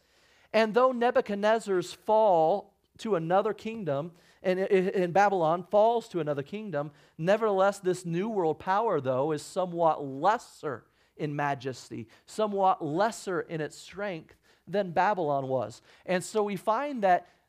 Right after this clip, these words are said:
this, this statue, it be-, it, it shows the beginning of an age. It ultimately br-, g-, brings the ending of an age, but it gives us the process of it. It's a timeline, if you may. You look at a timeline, you think of looking at it from left to right normally,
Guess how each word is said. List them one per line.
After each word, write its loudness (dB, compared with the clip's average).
this, -2
this -4
statue, -8
it -4
be-, -4
it, 0
it -4
shows -2
the -4
beginning -2
of 0
an -2
age. -4
It 0
ultimately 0
br-, -6
g-, -4
brings -6
the -6
ending -8
of -4
an -6
age, -8
but -2
it -4
gives -4
us -4
the -6
process -8
of -6
it. -8
It's -4
a 0
timeline, 0
if -6
you -6
may. -10
You -2
look 4
at 4
a 4
timeline, 0
you -2
think -4
of -2
looking -4
at 2
it -4
from -4
left 0
to -6
right 2
normally, -8